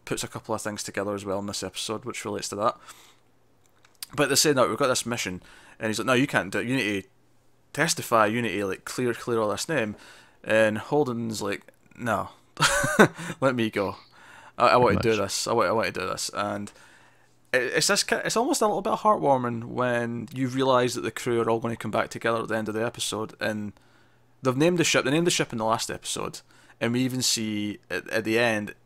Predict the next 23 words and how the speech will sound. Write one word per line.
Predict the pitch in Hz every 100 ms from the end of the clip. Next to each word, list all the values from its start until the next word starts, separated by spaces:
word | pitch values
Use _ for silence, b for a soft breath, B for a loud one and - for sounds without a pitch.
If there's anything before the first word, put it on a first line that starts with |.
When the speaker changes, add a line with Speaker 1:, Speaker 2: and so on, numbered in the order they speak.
| _ _
Speaker 1:
Amos | 117 120 117 110
is |
outside | 107 101 107
the | 92
ship, | - 120 -
you | 113
know, | 104 98 _ -
using | 123 113
his | 110 107
laser | 117 104
paint | - 107 98 - _ _ _ _ -
to | 117 104 101 -
Speaker 2:
Yeah. | - 95 92
Speaker 1:
put | - 120
on | 117
a | 107
logo | 104 113 113 110 101
in | - 107
the | 101
name | 107 104
of |
the | 98
ship, | - 127 110